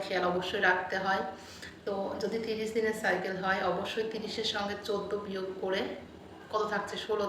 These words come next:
দিন থাকছে, মানে ষোলোতম দিন হচ্ছে তোমার ফার্টাইল ডে বা ডিম্বস্ফোটনের দিন বা ওভুলেশনের দিন। এবার যাদের আঠাশ দিনের হচ্ছে, তাদের চোদ্দতম দিন। তো এরকমভাবেই কিন্তু ক্যালকুলেট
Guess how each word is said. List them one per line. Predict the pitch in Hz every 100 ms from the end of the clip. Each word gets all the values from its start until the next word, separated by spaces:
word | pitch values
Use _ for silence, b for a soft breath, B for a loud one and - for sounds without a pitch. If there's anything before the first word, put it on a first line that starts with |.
| 180
দিন | 196 185 185
থাকছে, | 185 - 208
মানে | 208 202
ষোলোতম | - 202 202 196 196 196 190
দিন | 196 214
হচ্ছে | 196 175
তোমার | 185 185 185 185
ফার্টাইল | 185 180 180 185 185 180
ডে | 202 214 233 B B B B B
বা | 190
ডিম্বস্ফোটনের | 185 196 202 208 - 214 208 202 -
দিন | 208 226
বা | 233 233
ওভুলেশনের | 226 190 214 214 - 214 202 175
দিন। | 190 220 285 - B B B B - - - - - -
এবার | 214 226 247 254 247
যাদের | 220 233
আঠাশ | 214 196 208 208 -
দিনের | 214 220
হচ্ছে, | 202 - 226
তাদের | 202 202 190
চোদ্দতম | 190 185 202 208 208 208 208
দিন। | 214 247 247
তো | 240 233 226
এরকমভাবেই | 214 226 - 247 240 - 202 - 208 -
কিন্তু | 214 233 240
ক্যালকুলেট | 202 185 185 214 214